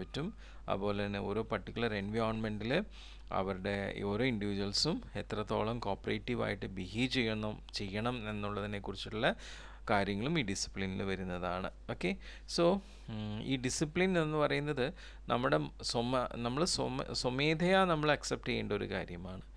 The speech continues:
നമ്മൾ സ്വമേധയാ അക്സെപ്റ്റ് ചെയ്ത്, ഓക്കെ, നമ്മൾ ആ രീതിയിൽ ബിഹേവ് ചെയ്യണം എന്നുള്ളത് നമ്മൾ മനസ്സിലാക്കി അതനുസരിച്ച് പ്രവർത്തിക്കുക എന്നുള്ളതാണ്. അങ്ങനെയാണ് ഡിസിപ്ലിൻ നമ്മൾ ഫോളോ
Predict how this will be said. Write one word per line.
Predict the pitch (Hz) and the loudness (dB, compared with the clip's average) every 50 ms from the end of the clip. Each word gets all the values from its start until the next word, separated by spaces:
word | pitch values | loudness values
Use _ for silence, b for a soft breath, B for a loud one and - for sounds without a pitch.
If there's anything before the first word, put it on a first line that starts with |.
| B B B B B B B 107 | B B B B B B B -4
നമ്മൾ | 104 104 107 107 - | -4 -2 0 0 0
സ്വമേധയാ | - 95 101 113 117 123 120 127 127 139 147 151 - - | 0 0 0 0 0 0 2 2 2 2 2 2 0 -2
അക്സെപ്റ്റ് | - - - 104 - - 117 104 | -4 -4 -4 -4 -4 -4 -4 -2
ചെയ്ത്, | 98 98 - 143 139 117 101 | -2 0 0 0 -2 -2 -4
ഓക്കെ, | - - 113 107 104 | -4 -2 -2 -2 -2
നമ്മൾ | 95 92 95 95 95 98 | -2 -2 -2 0 0 0
ആ | 101 98 107 | 0 0 -2
രീതിയിൽ | 104 104 98 117 117 127 147 139 104 | -4 -4 -2 -2 0 0 0 -2 -2
ബിഹേവ് | 101 95 95 98 101 95 - | -4 -2 -2 -2 -2 -2 -2
ചെയ്യണം | 107 101 98 101 107 113 117 | -2 -2 -2 -2 -2 -2 -2
എന്നുള്ളത് | 117 104 98 101 104 110 147 196 - B B B B B B 104 104 | -2 -2 0 0 0 0 0 -2 -2 B B B B B B -4 -2
നമ്മൾ | 95 95 92 92 95 95 92 | -2 0 0 0 0 0 -2
മനസ്സിലാക്കി | 87 92 95 - - 110 107 107 107 107 - - 208 190 - 110 | -2 -2 -2 -2 0 2 2 2 2 2 0 0 0 0 0 0
അതനുസരിച്ച് | 98 101 95 95 - 101 92 95 - - | 0 0 -2 -2 -4 -4 -6 -6 -6 -4
പ്രവർത്തിക്കുക | 95 92 85 - - 90 - 98 95 90 | -4 -4 -4 -6 -8 -8 -6 -6 -4 -4
എന്നുള്ളതാണ്. | 90 90 92 92 92 92 92 90 - - - B B B B B B - | -4 -6 -8 -8 -8 -10 -10 -10 -12 -12 -14 B B B B B B -4
അങ്ങനെയാണ് | 120 123 127 143 151 156 160 156 135 127 | -2 0 2 4 4 4 4 4 2 2
ഡിസിപ്ലിൻ | - - 131 117 - 131 135 139 135 123 | 2 2 0 0 0 0 0 2 0 0
നമ്മൾ | 120 113 117 113 110 - | 2 0 0 -2 0 0
ഫോളോ | 107 101 87 87 | 0 0 0 0